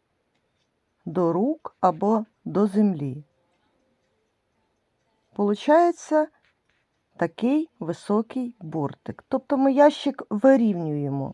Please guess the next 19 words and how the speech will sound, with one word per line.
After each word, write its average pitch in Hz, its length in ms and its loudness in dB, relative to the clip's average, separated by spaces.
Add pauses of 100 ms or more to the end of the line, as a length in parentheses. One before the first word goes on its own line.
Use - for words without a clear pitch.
по 196 100 -2
висоті. 165 680 -6 (2000)
Коли 233 260 4
розсада 240 560 0
зійде 220 600 0 (520)
і 208 160 2
я 208 120 8
винесу 214 480 4
в - 60 -14
теплицю, 196 720 -6 (640)
оця 233 300 0
плівка 247 580 -2 (100)
на 196 220 4
дні 160 460 -2 (720)
і 226 80 2
папір 175 640 -2 (580)
буде 285 500 0 (720)
пробитий 220 800 0 (1700)
шпажкою 156 840 0